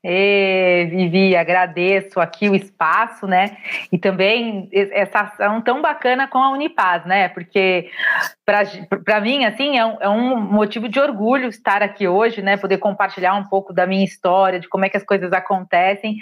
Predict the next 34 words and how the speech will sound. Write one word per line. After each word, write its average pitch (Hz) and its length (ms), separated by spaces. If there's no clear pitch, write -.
E 269 300
contigo 339 460
também, 370 360
né? 285 140
Que 302 60
a 269 40
gente 247 160
começou 254 420
juntas 247 400
lá 214 180
atrás, 220 460
na 226 100
formação 220 440
holística 214 400
de 208 160
base, 208 580
com 214 140
toda 226 260
a 240 40
nossa 226 360
história 220 520
e 233 100
o 226 60
quanto 254 440
a 220 120
Unipaz, 226 460
ela 240 160
foi 247 160
crescendo, 240 500
né? 208 180
Dentro 254 440
da 254 140
gente 240 440
e 277 140